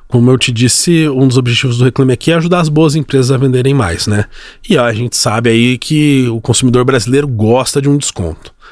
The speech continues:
gosta de um frete grátis, e tem empresas que conseguem, é, ofertar isso pra uma gama de,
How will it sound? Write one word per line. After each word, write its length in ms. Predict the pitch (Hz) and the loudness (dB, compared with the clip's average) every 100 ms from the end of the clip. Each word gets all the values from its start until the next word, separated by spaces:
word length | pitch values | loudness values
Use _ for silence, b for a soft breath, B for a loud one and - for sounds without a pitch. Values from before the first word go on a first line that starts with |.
| B - | B -4
gosta 240 | 101 - | -2 0
de 60 | 104 | -2
um 40 | |
frete 280 | - 95 - | -2 -2 -2
grátis, 600 | 98 107 113 107 - - B B - | -2 0 0 -2 -4 -6 B B -6
e 60 | |
tem 160 | 110 120 | -2 0
empresas 420 | 110 123 123 131 | 0 0 0 -2
que 100 | - | -2
conseguem, 480 | 170 - 165 190 208 _ - - - - - - - | -2 0 0 -2 -4 _ -20 -20 -20 -20 -20 -14 -4
é, 560 | 151 151 151 143 139 - | -2 0 -2 -2 -4 -4
ofertar 680 | 170 - 214 196 202 208 165 | -4 0 -2 0 -4 -2 -4
isso 320 | 175 - 175 | -6 -8 -8
pra 160 | - | -2
uma 200 | 208 247 214 | 0 0 0
gama 320 | 202 202 214 | 0 2 0
de, 320 | 185 214 202 | -2 -2 -2